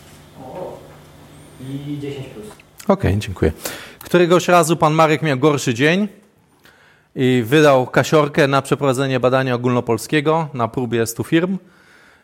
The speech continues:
Speaker 2: Między innymi takie pytanie zadając, i to są wyniki ogólnopolskie. Y,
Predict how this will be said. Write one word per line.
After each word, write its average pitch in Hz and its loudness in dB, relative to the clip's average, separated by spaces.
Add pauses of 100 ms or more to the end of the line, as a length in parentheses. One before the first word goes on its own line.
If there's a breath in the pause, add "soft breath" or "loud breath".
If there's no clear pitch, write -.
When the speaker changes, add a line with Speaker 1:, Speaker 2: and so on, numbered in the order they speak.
(340 soft breath)
Speaker 2:
Między 175 6
innymi 175 6
takie 151 0
pytanie 143 2
zadając, 147 2
i 131 -4
to 123 -2
są 117 -4
wyniki 95 -6 (300)
ogólnopolskie. 92 -8
Y, 135 4